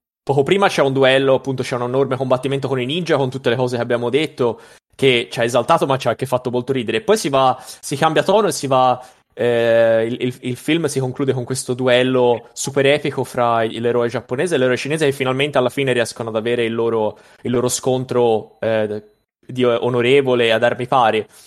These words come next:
E combattono su questo scoglio a picco sul mare, dove continuamente arrivano queste ondate dal mare che alzano spruzzi e vapore, e c'è un'aria quasi, un'atmosfera quasi poetica. E poi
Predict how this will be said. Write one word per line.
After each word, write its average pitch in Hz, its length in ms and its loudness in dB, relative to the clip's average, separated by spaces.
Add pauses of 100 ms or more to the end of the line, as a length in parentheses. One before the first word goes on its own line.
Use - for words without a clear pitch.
(260)
E 135 60 -10
combattono 147 500 0
su 131 140 -6
questo 139 240 -4
scoglio 151 340 2
a 131 40 -2
picco 147 260 -4
sul 143 180 -4
mare, 151 280 2
dove 123 160 0
continuamente 131 440 -6
arrivano 120 320 -2
queste 123 240 -6
ondate 120 300 -2
dal 123 120 2
mare 131 280 2
che 123 80 -4
alzano 113 360 -2
spruzzi - 520 -8
e 113 60 -4
vapore, 131 600 2 (220)
e - 80 -12
c'è - 140 -6
un'aria 131 340 4
quasi, 123 380 0
un'atmosfera 135 580 0
quasi 127 240 -2
poetica. 117 640 0 (320)
E 135 80 -4
poi 170 340 2